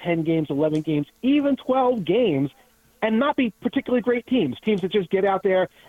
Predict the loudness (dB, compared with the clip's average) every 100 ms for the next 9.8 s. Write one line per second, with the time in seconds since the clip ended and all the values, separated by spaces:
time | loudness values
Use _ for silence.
0 | -4 0 0 -2 -2 0 0 0 0 2
1 | 0 0 0 0 0 0 -2 -2 -2 -8
2 | _ -2 0 0 0 -2 0 0 2 0
3 | -2 -2 0 0 0 0 2 0 0 -2
4 | 0 -2 -2 -2 0 2 0 -4 -2 0
5 | 0 0 -6 -8 -2 0 -2 -6 _ -4
6 | 0 -2 0 0 2 2 2 -2 _ -6
7 | -2 2 2 2 2 0 2 0 0 -2
8 | 0 0 2 2 0 -4 _ -2 0 0
9 | 0 0 2 0 0 0 0 0